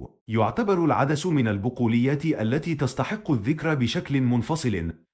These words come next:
وذلك لأنه يعد بديلًا ممتازًا للحوم ومصدرًا غنيًا بالحديد،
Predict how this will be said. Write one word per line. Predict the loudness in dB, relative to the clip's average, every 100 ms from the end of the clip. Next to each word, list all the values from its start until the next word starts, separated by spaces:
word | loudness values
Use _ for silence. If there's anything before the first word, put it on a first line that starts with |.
| _
وذلك | 0 2 2 0 0
لأنه | 0 2 2 0 2
يعد | 2 2 2
بديلًا | 2 2 2 2 0
ممتازًا | 2 2 2 0 0 0
للحوم | 2 2 2 0 2 4
ومصدرًا | 4 2 0 0 2
غنيًا | 2 2 2 2 2
بالحديد، | 2 0 0 -2 -2 -4 -6 -10